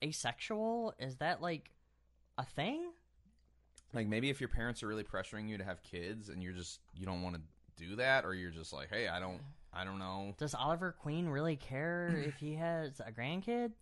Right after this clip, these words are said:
Speaker 2: I don't, I have
Speaker 1: I
Speaker 2: no
Speaker 1: doubt
Speaker 2: idea.
Speaker 1: it.
Speaker 2: This
Speaker 1: He's
Speaker 2: all
Speaker 1: too
Speaker 2: seemed
Speaker 1: busy.
Speaker 2: very strange.
Speaker 1: Yeah, this one was really weird, and then it just kinda ends,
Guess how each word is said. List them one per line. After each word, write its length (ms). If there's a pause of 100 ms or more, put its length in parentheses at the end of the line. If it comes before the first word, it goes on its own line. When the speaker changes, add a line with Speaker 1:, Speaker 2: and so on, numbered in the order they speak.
(460)
Speaker 2:
I 120
don't, 120 (260)
I 120
have 80
Speaker 1:
I 20
Speaker 2:
no 100
Speaker 1:
doubt 260
Speaker 2:
idea. 120
Speaker 1:
it. 80
Speaker 2:
This 140
Speaker 1:
He's 20
Speaker 2:
all 140
Speaker 1:
too 40
Speaker 2:
seemed 180
Speaker 1:
busy. 120
Speaker 2:
very 460
strange. 540
Speaker 1:
Yeah, 360
this 260
one 220
was 200
really 260
weird, 440
and 140
then 120
it 40
just 220
kinda 260
ends, 400